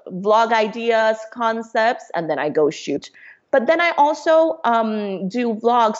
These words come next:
for companies and for brands. So that, that depends on what kind of projects I have at the moment. Since I think that you can never rely or on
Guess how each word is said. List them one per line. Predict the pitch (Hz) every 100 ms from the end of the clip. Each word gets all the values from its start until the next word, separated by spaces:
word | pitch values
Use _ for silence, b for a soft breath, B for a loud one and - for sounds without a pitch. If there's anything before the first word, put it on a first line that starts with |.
| -
for | 214 185
companies | 240 233 233 220 170 160 147 - _ -
and | 190 185 175 175
for | - 190 175
brands. | 196 165 160 262 392 - _ b b b
So | - 233 202 190 190 185 185 175 -
that, | 196 190 - 190
that | 175 175 - 180
depends | 190 190 180 170 175
on | 160 170
what | 160 -
kind | 185 160
of | 160
projects | 160 151 151 -
I |
have | 185 143
at | 139 -
the | 165
moment. | 233 285 311 311 370 - _
Since | - 302 311 302 -
I | 240 240 247
think | - 302 302 302 -
that | 226 226 214 - -
you | 226 247
can | 240 254 226 214 220
never | 220 220 226 226
rely | 220 202 180 196 185
or | 180 180 -
on | 190